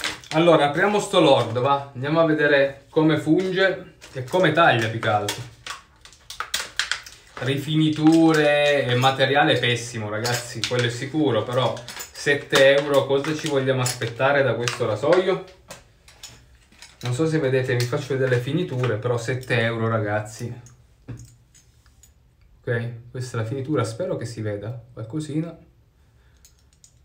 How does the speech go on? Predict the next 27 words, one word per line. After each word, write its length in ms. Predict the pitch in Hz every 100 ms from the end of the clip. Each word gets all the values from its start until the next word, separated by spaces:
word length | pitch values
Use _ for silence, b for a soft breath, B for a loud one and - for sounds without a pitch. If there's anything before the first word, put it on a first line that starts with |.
| - - -
Anche 300 | 127 127 123
qua, 220 | - 127
ragazzi, 640 | 120 107 113 127 - 170 - b b _ _ _ _ _ _ _ _ _
qua 140 | - 156
ancora 280 | 123 127
ancora 640 | 120 107 117 117 110 - - _
è 100 | - 123
giocabile. 720 | 165 185 196 113 107 110 - B B B B _
Manico 840 | 131 151 156 156 151 143 139 123 -
con, 480 | 131 135 131 131 131
eh, 480 | 127 123 120 117
veramente 500 | 113 123 127 139 -
leggero 840 | 135 139 127 147 160 170 170 - -
che 320 | - 120 113
inserisci 840 | 135 123 131 139 151 151 - 151 -
quasi 320 | - 135 123
prima 300 | 123 147 151
tutto 320 | 147 135 131
e 60 | 120
poi 100 | 131
arriva 220 | 127 120
a 40 | 117
fine 300 | 139 135 127
battuta 560 | 135 - 131 131 131
ed 180 | 117 113
è 60 | 117
ancora. 480 | 107 123 120 113